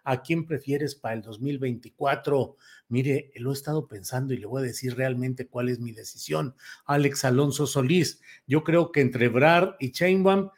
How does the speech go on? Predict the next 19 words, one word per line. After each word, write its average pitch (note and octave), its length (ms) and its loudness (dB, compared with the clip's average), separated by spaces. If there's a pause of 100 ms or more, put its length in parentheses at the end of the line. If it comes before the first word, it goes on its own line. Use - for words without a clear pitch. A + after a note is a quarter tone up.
(200)
lo B2+ 80 2
importante C#3 960 2
es C#3 280 -4
usted F3+ 540 -2
y B2+ 100 -10
soy C#3 340 0 (100)
yo. B2+ 440 4 (360)
Mientras B2+ 380 2
sigamos G3 440 -4
esperando C#3 640 -4
que B2+ 180 0
los A2 260 -4
nombres D#3 420 2
y A#2 40 -10
los - 180 -12
apellidos C#3+ 580 -2
por B2+ 180 -6
sí D#3+ 160 -6
mismos, D#3 500 -4